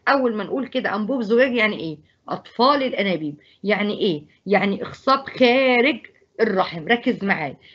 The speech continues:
بيتم الحصول على الحيوان المنوي من الرجل اللي هو الزوج، ويتم جمعه بين البويضة. البويضة دي جبناها منين؟ من الزوجة، يبقى إحنا خدناهم خارجيًا،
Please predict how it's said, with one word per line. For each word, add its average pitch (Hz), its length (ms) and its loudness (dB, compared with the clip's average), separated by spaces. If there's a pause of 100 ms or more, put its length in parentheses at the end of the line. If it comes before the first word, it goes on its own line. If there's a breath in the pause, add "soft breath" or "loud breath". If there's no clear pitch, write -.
(140 soft breath)
بيتم 226 440 2
الحصول 220 480 -2
على 190 440 4
الحيوان 214 720 -2 (160)
المنوي 254 760 0
من 233 200 0
الرجل 196 420 0 (380)
اللي 175 120 -6
هو 196 140 2
الزوج، 214 420 0 (280 soft breath)
ويتم 226 520 0
جمعه 220 420 2
بين 247 340 2
البويضة. 254 560 2
البويضة 233 300 0
دي 240 100 -6
جبناها 277 300 0
منين؟ 277 380 -2 (180)
من 233 280 2
الزوجة، 185 640 0 (160 loud breath)
يبقى - 160 -6
إحنا 226 140 -6
خدناهم 220 460 0
خارجيًا، 208 640 0